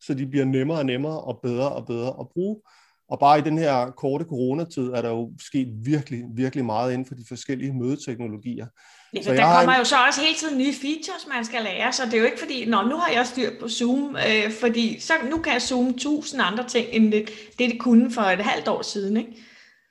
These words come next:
Speaker 1: Øh, ja, men altså, hvis man nu kigger en parallel, det har været, der har,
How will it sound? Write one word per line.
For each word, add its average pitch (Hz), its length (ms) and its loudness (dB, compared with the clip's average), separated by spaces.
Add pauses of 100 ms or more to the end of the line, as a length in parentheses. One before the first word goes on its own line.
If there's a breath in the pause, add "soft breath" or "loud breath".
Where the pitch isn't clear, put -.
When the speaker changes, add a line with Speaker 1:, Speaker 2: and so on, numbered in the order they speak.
(240 loud breath)
Speaker 1:
Øh, 131 720 2
ja, 131 300 6
men 139 220 -2
altså, 139 400 0 (500)
hvis 143 240 -8
man 151 120 4
nu 165 120 4
kigger 185 340 0 (160)
en 151 180 0
parallel, 160 580 4
det 170 140 -2
har 156 180 0
været, 131 420 2
der 139 80 -2
har, 139 180 -4